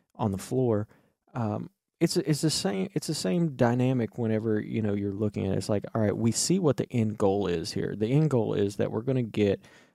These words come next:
um, dopamine and serotonin on a constant basis. We're gonna be able to communicate with individuals on a regular basis. We might even learn some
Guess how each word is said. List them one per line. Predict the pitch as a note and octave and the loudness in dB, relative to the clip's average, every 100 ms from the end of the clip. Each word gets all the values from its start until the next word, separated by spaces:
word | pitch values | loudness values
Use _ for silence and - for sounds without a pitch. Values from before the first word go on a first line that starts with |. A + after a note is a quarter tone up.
| _ | _
um, | - F#2+ F2+ G#2 - - C3+ | -2 -2 -2 -4 -8 -12 -4
dopamine | A#2+ A2+ B2 A2+ G#2+ | 0 0 0 0 0
and | G#2 | 0
serotonin | G#2+ G#2 G2 G#2+ G#2 F#2 G#2 _ _ _ _ _ _ | 2 0 2 2 2 0 -4 _ _ _ _ _ _
on | B2 G#2+ | 0 0
a | |
constant | F#2 B2 A2+ A#2 A2+ | 0 0 2 0 0
basis. | G2+ G2 G2+ - | 0 0 -4 -6
We're | A2 | -4
gonna | A2 | -2
be | A2+ G#2+ | -2 -2
able | G#2 | -2
to | G#2+ | -6
communicate | - A2 G#2+ G#2+ - G#2+ | -4 -2 0 0 -2 -4
with | G#2+ G2+ | -4 -4
individuals | G#2 G2+ G#2 F#2+ G#2 G2+ F#2+ | -4 -4 -4 -6 -4 -2 -2
on | G2 | -2
a | F#2+ | -2
regular | F#2+ F#2+ G#2+ | -2 -2 -4
basis. | G#2+ G#2 A2+ A#2 A#2 | -4 -4 -4 -6 -6
We | C#3+ | -4
might | D#3+ G#3+ | -2 -2
even | F#3+ A2+ E2+ | -2 -2 0
learn | F#2 G2+ | 0 0
some | - | -4